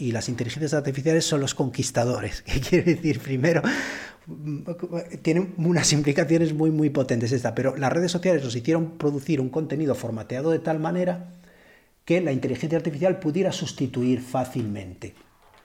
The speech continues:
Por ejemplo, este sería uno de los sentidos, o la inteligen-, o las redes sociales nos, nos cogieron los datos que entrenaron a las inteligencias artificiales, pero, pero sí que veo que van por aquí un poquito los tiros, en que,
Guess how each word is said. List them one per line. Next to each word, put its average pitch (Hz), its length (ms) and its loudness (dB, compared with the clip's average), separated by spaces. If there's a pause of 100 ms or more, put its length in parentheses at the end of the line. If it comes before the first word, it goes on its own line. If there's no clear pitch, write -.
Por 123 160 0
ejemplo, 113 380 -2
este - 140 -8
sería 143 220 0
uno 143 200 -2
de 131 80 0
los 131 160 0
sentidos, 156 400 0
o 156 80 2
la 139 80 4
inteligen-, 135 420 -2
o 143 80 -4
las 127 140 0
redes 165 180 0
sociales 170 400 0
nos, 113 280 -6
nos 120 260 -6
cogieron 160 380 -2
los 147 160 0
datos 175 380 -2 (920)
que 151 100 -2
entrenaron 143 380 0
a 160 40 2
las 147 160 -2
inteligencias 139 640 -2
artificiales, 131 840 -2 (760)
pero, 143 640 6 (240)
pero 143 160 2
sí 175 160 0
que 226 100 4
veo 214 180 4
que 214 80 2
van 170 200 2
por 165 120 2
aquí 147 200 0
un 143 80 0
poquito 135 400 -2
los 120 180 -4
tiros, 110 500 -2
en 123 400 -4
que, 123 600 2